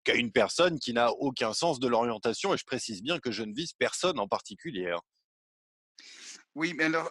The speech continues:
Speaker 2: je, je, je pense que c'est capital de, de, qu'on comprenne bien l'enjeu. Je vais vous donner une anecdote pour ça, je crois qu'elle est très utile. Je, j'assurais une formation il y a,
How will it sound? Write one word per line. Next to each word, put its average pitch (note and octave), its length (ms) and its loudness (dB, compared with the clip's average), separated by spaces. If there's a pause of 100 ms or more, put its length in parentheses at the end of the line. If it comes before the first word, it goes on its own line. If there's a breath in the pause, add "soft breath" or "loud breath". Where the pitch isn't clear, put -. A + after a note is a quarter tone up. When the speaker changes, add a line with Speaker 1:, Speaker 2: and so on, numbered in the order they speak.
Speaker 2:
je, D#3 300 -4
je, D3 200 -6
je - 160 -8
pense F3+ 300 0
que C#3 380 -4
c'est C#3+ 220 8
capital D#3+ 520 0
de, C3 300 -4 (340)
de, - 140 -14
qu'on D3+ 180 -6
comprenne D3+ 340 -4
bien E3 200 -2
l'enjeu. C3 420 -2
Je C3 80 -4
vais E3 60 -2
vous G3 100 -4
donner G#3+ 200 0
une F#3 100 2
anecdote D#3 460 0
pour D3 200 -8
ça, F3 140 0
je C#3 100 -8
crois F3+ 180 -10
qu'elle C3+ 160 -8
est C3 60 -6
très D3+ 240 -6
utile. C#3 320 -8
Je, C3 300 -2
j'assurais D#3 400 -4
une D#3+ 100 0
formation C3+ 540 -2
il D3+ 60 -2
y C3+ 40 -10
a, C3 60 -16